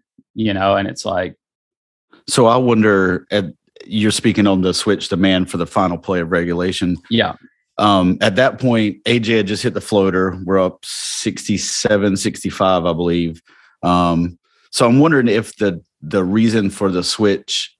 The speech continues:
Speaker 2: to man-to-man is because we're up two, we don't wanna give up a three, right? And when you're in zone, um,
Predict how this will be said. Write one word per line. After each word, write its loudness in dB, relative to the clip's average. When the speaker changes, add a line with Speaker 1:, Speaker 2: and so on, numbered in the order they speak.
Speaker 2:
to 0
man-to-man 2
is -4
because 0
we're 2
up 0
two, 0
we 0
don't 0
wanna 0
give 0
up -2
a -10
three, 0
right? 0
And 4
when 4
you're 6
in 2
zone, 2
um, -6